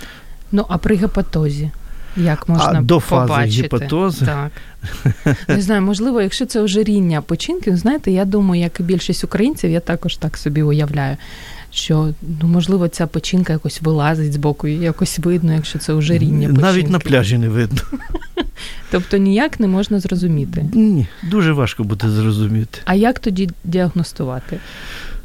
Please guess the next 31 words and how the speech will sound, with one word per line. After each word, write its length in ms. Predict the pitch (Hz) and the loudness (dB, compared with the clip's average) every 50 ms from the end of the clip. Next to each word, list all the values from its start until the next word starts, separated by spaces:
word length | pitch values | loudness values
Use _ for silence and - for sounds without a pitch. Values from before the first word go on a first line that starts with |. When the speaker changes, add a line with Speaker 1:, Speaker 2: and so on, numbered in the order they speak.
| - - - 214 | -14 -2 2 4
Speaker 2:
Ну, 300 | 220 247 269 269 247 220 | 4 6 6 4 2 0
х-, 680 | - - - - - - - - - - - - - 170 180 180 | -2 -8 -10 -12 -10 -10 -10 -8 -8 -10 -10 -8 -4 -4 -2 -2
всі 280 | - - - - 269 269 | -4 -4 0 2 4 4
ми 420 | 240 220 208 196 180 165 156 156 147 | 6 4 4 4 2 2 2 0 0
хоча 280 | - 185 165 - 196 180 | 0 0 0 2 0 2
б 80 | 156 | 2
раз 260 | 175 180 185 175 160 151 | 2 4 4 4 4 2
в 40 | |
два 200 | 139 151 165 170 | 2 2 2 2
роки, 300 | 165 180 180 - - 151 | 2 2 0 0 0 0
е, 540 | 147 139 135 127 123 120 117 113 113 110 107 104 110 - - - - - 110 113 | 2 2 2 2 2 2 0 0 -2 -2 -2 -2 -4 -4 -4 -4 -2 -2 0 0
з'являємося. 960 | 104 98 135 143 127 143 160 147 139 139 131 117 123 123 123 117 - - - | 2 2 2 4 4 4 4 4 4 4 2 2 2 0 0 0 2 2 2
Speaker 1:
Ой, 80 | 117 | 4
ну 140 | 117 - - | 4 4 2
це 200 | 247 - - 208 | 2 0 -2 -2
дуже 360 | 185 175 220 202 180 170 - | 0 0 0 0 0 -2 -2
ви 140 | - 160 175 | -2 -2 -4
так, 200 | 170 - 160 156 - - 170 | -4 -4 -6 -6 -6 -6 -6
е, 180 | 156 151 151 147 | -6 -6 -6 -4
класно 420 | - 180 165 156 147 - - 165 | -2 -2 -2 -2 -2 -2 -4 -4
сказали, 500 | - - - - 147 160 156 151 147 156 | -4 -4 -6 -4 -2 0 0 0 0 0
дуже 280 | 151 147 180 185 175 185 | 0 2 2 2 2 2
добре 320 | 175 185 185 160 151 160 | 2 0 0 2 0 0
про 180 | 151 - - 156 | -2 0 -2 -4
українців 540 | 139 - 151 151 139 143 139 - - 143 147 | -2 0 0 0 0 0 0 -2 -2 -2 -2
думаєте. 500 | 135 147 135 139 135 135 131 - - - | -2 -2 -2 -2 -2 -4 -4 -4 -2 0
Speaker 2:
Е, 40 | - - 151 | 2 4 6
ну, 60 | 131 | 6
Speaker 1:
Ну, 180 | 139 165 202 | 6 6 4
Speaker 2:
да. 440 | 202 180 190 175 165 156 147 - - 139 | 4 4 4 4 4 4 4 4 2 2
Speaker 1:
уявімо. 640 | - 226 220 190 175 160 156 143 156 170 151 139 | 2 0 0 -2 -2 -4 -2 -2 -2 -4 -4 -6